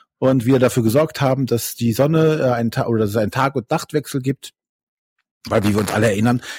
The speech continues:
Graf Zahn wollte nur, dass es Nacht ist, weil da kann er als Vampir seine dunklen Pläne natürlich besser schmieden. Nun ja, ähm,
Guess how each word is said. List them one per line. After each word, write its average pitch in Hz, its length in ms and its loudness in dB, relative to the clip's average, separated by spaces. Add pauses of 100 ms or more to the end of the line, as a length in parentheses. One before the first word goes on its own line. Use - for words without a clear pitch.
(100)
Graf 107 340 -2
Zahn 117 420 0
wollte 117 340 0
nur, 113 240 2
dass 113 140 -4
es 107 140 -6
Nacht 117 260 -2
ist, - 360 -8
weil 104 340 -2 (540)
da 98 100 -4
kann 120 180 -2
er 127 60 2
als 123 160 0
Vampir 120 360 0
seine 117 180 2
dunklen 123 380 -2 (280)
Pläne 117 340 0
natürlich 120 340 -4
besser 104 220 -2
schmieden. 123 500 0 (1080)
Nun 170 140 2
ja, 117 300 2 (180)
ähm, 180 640 -4